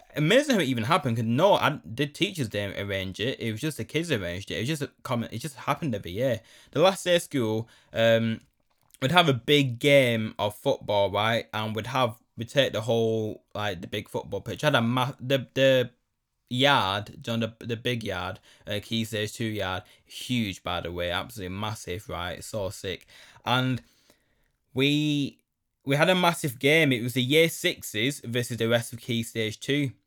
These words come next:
So it was year sixes versus year three, four, and five. And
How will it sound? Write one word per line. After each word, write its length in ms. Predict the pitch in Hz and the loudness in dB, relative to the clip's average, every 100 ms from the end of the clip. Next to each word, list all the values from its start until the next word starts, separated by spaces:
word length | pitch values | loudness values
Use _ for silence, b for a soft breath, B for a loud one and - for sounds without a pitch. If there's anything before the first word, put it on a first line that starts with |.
| _ | _
So 220 | - 123 | -6 -4
it 60 | 113 | -2
was 120 | 117 | 0
year 240 | 131 143 | 4 4
sixes 680 | 139 - - - 110 110 127 - | 2 -2 -4 -6 -6 -4 -6 -8
versus 680 | 107 110 107 - 104 104 107 | -2 0 -2 -4 -8 -8 -4
year 260 | 113 107 | -2 -2
three, 300 | 107 113 110 | -2 -6 -6
four, 340 | 107 - 104 101 | -6 -4 -4 -4
and 100 | 101 | -6
five. 520 | 113 120 131 110 - b b b b - | -4 -2 0 -2 -6 b b b b -2
And 400 | 120 127 120 | 0 2 -2